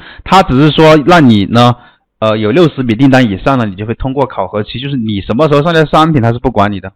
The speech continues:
啊，没有人去要求你的。报了单品的折扣，双十一折扣这是反了，平时七折，双十一搞成了九折了。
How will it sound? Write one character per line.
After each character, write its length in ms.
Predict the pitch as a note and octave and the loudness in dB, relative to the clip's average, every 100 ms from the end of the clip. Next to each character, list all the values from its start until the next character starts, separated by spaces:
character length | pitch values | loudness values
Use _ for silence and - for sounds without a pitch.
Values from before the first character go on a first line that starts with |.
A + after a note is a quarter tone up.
| _ _ - _ _ _ - | _ _ -20 _ _ _ -10
啊， 100 | G#2+ | -4
没 160 | G#2+ | 0
有 80 | B2+ | 2
人 160 | G#2+ A2 | 2 0
去 320 | - B2+ A2 | -2 0 2
要 120 | A#2 | 2
求 160 | A#2 G#2+ | 2 -2
你 100 | F2+ | -4
的。 140 | F2 - - - _ _ - | -8 -12 -20 -20 _ _ -4
报 140 | A#2+ | 0
了 80 | A2+ | 0
单 260 | G#2+ A#2 A#2+ | 2 0 0
品 140 | - | -4
的 80 | F2+ | -6
折 180 | F2+ F2+ | -4 -6
扣， 140 | G2+ F#2 | -6 -6
双 300 | - C#3 C#3 | 0 0 0
十 160 | - | 0
一 80 | A#2 | -2
折 180 | G#2+ G#2+ | 0 0
扣 140 | C#3 | 0
这 160 | B2+ D3 | 0 0
是 80 | C#3+ - | -2 -2
反 240 | G#2 F2+ | -2 0
了， 100 | F#2+ | 0
平 220 | F#2 - A#2+ | -2 -2 -2
时 100 | A#2+ | -4
七 320 | - - C#3+ | -6 -2 0
折， 200 | A#2+ G2 | 2 0
双 240 | - C3+ | 2 0
十 100 | B2+ | 2
一 60 | A#2+ | -2
搞 180 | - G2 | 0 -2
成 100 | A2 | -2
了 80 | A2 | -4
九 360 | - G2+ F2 | -2 -2 -2
折 320 | F2 - F2 | -6 -4 -2
了。 140 | G2 | -2